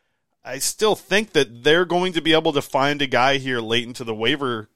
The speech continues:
season, I guess you could call it, as the regular season approaches. I think they can find a guy that they'd be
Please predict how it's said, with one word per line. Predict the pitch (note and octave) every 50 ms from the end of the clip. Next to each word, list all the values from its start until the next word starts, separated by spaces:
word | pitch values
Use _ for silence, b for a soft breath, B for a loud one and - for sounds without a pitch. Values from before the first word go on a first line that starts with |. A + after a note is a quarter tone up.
| _ _ _
season, | - - - - B2+ C#3 D3+ C3+ C#3 A2
I | G#2 G#2+
guess | G#2 A2 A2 - -
you | A2+
could | - A#2+ A2
call | - - G#2+ G#2+ A#2 A#2+
it, | A#2
as | A#2 A2+ -
the | A#2+
regular | A2+ A2+ A2+ A#2 A#2 A2
season | G#2 - - G#3 G#3 - A#2+
approaches. | G#2+ - A#2 A2+ - - G#2+ - _
I | -
think | _ _ F#3 A3 G#3+
they | E3 D3
can | - B2+ A2+
find | - B2+ B2+ B2 A#2
a |
guy | G#2+ A#2+ A#2+ B2+ B2+
that | A#2 G2 F#2+
they'd | A#2+ A#2+ A2 G2
be | A#2+ A#2+ A2+ A2+ A2